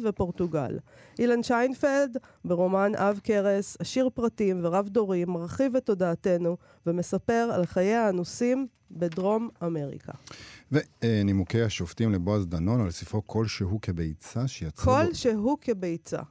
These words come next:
Speaker 2: כן.
Speaker 1: שם מעניין.
Speaker 2: מאוד.
Speaker 1: מהמם.
Speaker 2: אני לא הייתי בטוח שככה אומרים את זה, אבל נדמה לי שאמרנו את זה נכון.
Speaker 1: כל שהוא, איך עוד אפשר להגיד את זה?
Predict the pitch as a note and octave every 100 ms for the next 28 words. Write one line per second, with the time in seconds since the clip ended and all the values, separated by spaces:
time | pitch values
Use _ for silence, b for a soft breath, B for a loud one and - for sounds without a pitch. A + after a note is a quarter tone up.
0 | _ - D3+ D#3+ B3+ D#4+ F4 D#4+ G3 F3
1 | G2 C3 C3 - _ G#3 A3+ G#2+ F#2 F#2
2 | - - _ G#2 G#2 C3 D#3 C#3+ D#3 C#3+
3 | - C3+ - C#3+ C3 D#3 C#3+ E2+ C#2 _
4 | _ - F2 F2+ E2+ F#2+ B2+ C#3 D#3+ D#3+
5 | D#3+ D#3 D3 - A2+ - - G#3+ A3+ E4
6 | A#3+ C4+ D4 C4 C#4+ B3+ B3+ A3 A3 G#3+